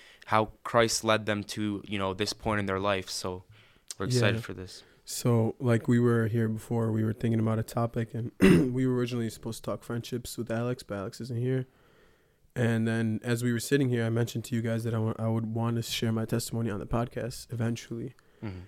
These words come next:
Speaker 2: And we were about to start a different topic. And right before we started, r-,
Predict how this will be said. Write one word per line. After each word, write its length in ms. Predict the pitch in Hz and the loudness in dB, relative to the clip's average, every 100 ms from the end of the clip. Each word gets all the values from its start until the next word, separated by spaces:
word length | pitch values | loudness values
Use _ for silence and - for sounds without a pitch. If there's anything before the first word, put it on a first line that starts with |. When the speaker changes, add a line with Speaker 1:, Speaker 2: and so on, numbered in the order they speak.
| - - | -10 0
Speaker 2:
And 80 | 120 | 6
we 100 | 131 | 6
were 60 | |
about 200 | 127 131 | 8 8
to 60 | 151 | 6
start 260 | - 147 | 6 4
a 40 | 143 | 4
different 300 | 139 147 131 | 4 2 2
topic. 540 | 139 - 123 - - - | 0 0 -4 -6 -14 -6
And 280 | 120 117 117 | -2 0 4
right 180 | 139 139 | 4 4
before 300 | 143 143 143 | 2 4 4
we 100 | 135 | 2
started, 520 | - 135 127 120 123 | 2 2 2 0 -4
r-, 200 | 135 123 | -4 -2